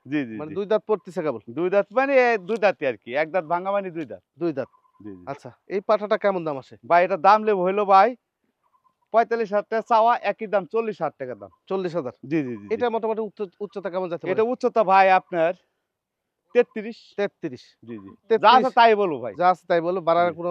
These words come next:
Speaker 2: বলার দরকার
Speaker 1: না,
Speaker 2: নেই।
Speaker 1: না, না, বাড়ায় বললে লাভ নেই।
Speaker 2: তেত্রিশ ইঞ্চি হাইটের এই পাঠা। আরো একটি পাঠা নাকি ভাই?
Speaker 1: জি ভাই, জি ভাই।
Speaker 2: আচ্ছা, এই পাঠাটা বর্তমান বয়স কেমন যাচ্ছে?
Speaker 1: এটা ভাই দুই দাঁত ভাইগা চার দাঁতে পড়ে গেছে ভাই।
Speaker 2: চার দাঁতে পড়ে গেছে?
Speaker 1: জি, জি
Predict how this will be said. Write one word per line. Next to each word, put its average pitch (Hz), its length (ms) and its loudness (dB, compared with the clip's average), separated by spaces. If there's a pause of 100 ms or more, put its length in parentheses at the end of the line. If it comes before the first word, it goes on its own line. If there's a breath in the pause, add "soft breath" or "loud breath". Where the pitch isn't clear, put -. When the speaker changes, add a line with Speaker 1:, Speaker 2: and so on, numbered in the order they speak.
Speaker 2:
বলার 151 240 -6
দরকার 143 200 -6
Speaker 1:
না, 175 80 4
Speaker 2:
নেই। 165 100 2
Speaker 1:
না, 147 80 0
না, 135 120 -2
বাড়ায় 151 280 2
বললে 143 220 -4
লাভ 120 180 -4
নেই। 104 140 -18
Speaker 2:
তেত্রিশ 214 420 -4
ইঞ্চি 202 200 -10
হাইটের 202 420 0
এই 185 120 -4
পাঠা। 147 260 -2 (640)
আরো 226 180 4
একটি 262 220 2
পাঠা 208 280 0
নাকি 185 180 -6
ভাই? 254 160 0
Speaker 1:
জি 247 140 -4
ভাই, 240 220 8
জি 190 120 -6
ভাই। 165 160 -2 (200)
Speaker 2:
আচ্ছা, 175 220 -6
এই 220 160 -2
পাঠাটা 254 360 -2
বর্তমান 247 300 -4
বয়স 233 200 0
কেমন 208 140 -4
যাচ্ছে? 190 160 -2
Speaker 1:
এটা 247 160 4
ভাই 247 280 8 (180)
দুই 214 160 -6
দাঁত 247 180 2
ভাইগা 214 360 0
চার 247 200 0
দাঁতে 226 220 -2
পড়ে 214 200 -2
গেছে 151 220 -8
ভাই। 110 140 -12 (240)
Speaker 2:
চার 214 180 0
দাঁতে 196 180 -2
পড়ে 202 160 -2
গেছে? 160 200 -6
Speaker 1:
জি, 202 140 -2
জি 165 100 -6